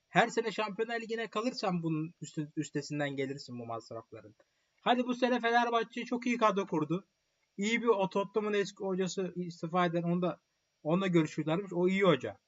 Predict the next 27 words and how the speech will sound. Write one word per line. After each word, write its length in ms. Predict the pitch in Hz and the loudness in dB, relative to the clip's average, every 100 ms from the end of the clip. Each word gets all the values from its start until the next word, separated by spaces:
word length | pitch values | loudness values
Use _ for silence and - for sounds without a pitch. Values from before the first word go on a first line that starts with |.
| _ _ - | _ _ -8
Ben 140 | 143 | -6
severim 420 | 151 165 175 156 | 0 4 4 4
onu. 120 | 117 117 | -4 -2
İyi 220 | 160 170 | 0 0
futbol 280 | - 139 123 | -2 -4 -2
oynatır. 380 | 120 123 127 - _ _ _ _ _ - | -2 -4 -8 -14 _ _ _ _ _ 2
Geldi, 500 | 196 240 214 220 220 | 6 6 4 -2 -4
Fenerbahçe 540 | 208 208 220 214 208 | -2 0 0 -2 -6
çok 200 | 208 233 | -6 -6
iyi 120 | 214 185 | -4 0
performans 500 | 185 165 151 143 - | 0 2 0 -2 -4
gö-, 280 | 143 131 _ | -8 -8 _
gösteriyor. 580 | 143 135 - 135 160 208 _ _ _ _ _ _ _ _ _ - | -4 -4 -4 -2 -2 -4 _ _ _ _ _ _ _ _ _ -6
Bütün 240 | 196 254 | -2 0
maçları 380 | 214 185 - 202 | 4 4 4 0
yendi, 280 | 220 202 175 | 4 4 2
şampiyon 500 | - 196 180 202 202 | 4 4 4 0 0
oldu. 260 | 196 143 156 | 0 0 2
Ne 80 | |
yapacaksın 580 | 247 269 240 220 - 190 | 2 2 0 -2 -2 -4
bu 80 | 190 | 0
maliyetlerde? 800 | 185 180 170 170 170 170 170 254 _ _ _ | 4 4 4 2 0 -2 -2 -8 _ _ _
Şampiyonlar 680 | - 208 214 240 240 226 | -2 2 2 2 0 0
Ligi'ne 260 | 190 214 254 | 0 -2 0
katılamadın. 580 | 240 247 214 180 139 160 | -2 -2 -2 -4 -2 -2
Ne 80 | |
yapacaksın? 680 | 254 254 214 202 - 254 240 | 0 0 -2 -4 -4 -8 -10